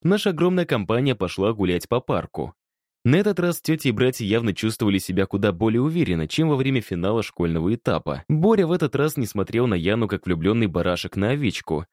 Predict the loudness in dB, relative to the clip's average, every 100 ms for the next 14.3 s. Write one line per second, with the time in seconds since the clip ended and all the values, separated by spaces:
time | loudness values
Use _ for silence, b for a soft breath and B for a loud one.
0 | _ -2 2 2 0 -2 -2 0 0 0
1 | -2 -2 0 0 0 0 0 0 -2 -2
2 | -2 -2 -2 -4 -8 -14 _ _ -2 0
3 | 2 2 2 0 -2 0 0 0 -6 -12
4 | _ _ _ 0 2 0 0 0 2 0
5 | 0 -2 0 0 0 0 0 0 2 2
6 | 0 0 0 0 -6 -12 _ _ _ _
7 | 0 0 2 0 0 0 0 0 0 0
8 | 0 -2 -4 -8 -10 _ _ _ 2 4
9 | 4 2 2 0 0 -2 -2 -4 -2 -2
10 | -2 -2 -2 0 0 -2 -2 0 2 2
11 | 0 -4 0 0 2 -2 0 -2 0 0
12 | 0 0 -2 0 -2 -2 -10 _ _ _
13 | _ _ _ _ 0 4 2 2 0 0
14 | -2 -2 -6